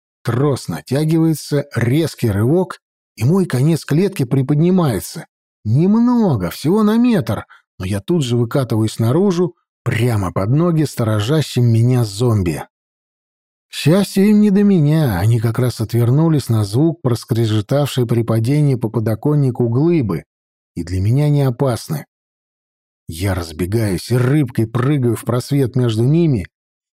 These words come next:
и, вылетая в разбитое окно, кастую вызов Грифона и свечкой взмываю на нем в небо. Краем глаза вижу, что привязанная паутиной глыба так до земли и не долетела,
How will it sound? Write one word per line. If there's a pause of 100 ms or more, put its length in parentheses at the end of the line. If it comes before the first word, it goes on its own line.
и,
вылетая
в
разбитое
окно,
кастую
вызов
Грифона
и
свечкой
взмываю
на
нем
в
небо. (1000)
Краем
глаза
вижу,
что
привязанная
паутиной
глыба
так
до
земли
и
не
долетела,